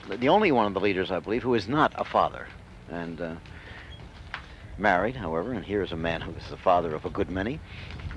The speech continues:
Jack Nicklaus, second shot on the seventeenth hole. He is four under for the day.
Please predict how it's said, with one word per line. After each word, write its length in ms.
Jack 340
Nicklaus, 380
second 320
shot 300
on 160
the 40
seventeenth 600
hole. 360
He 140
is 140
four 260
under 440
for 120
the 100
day. 340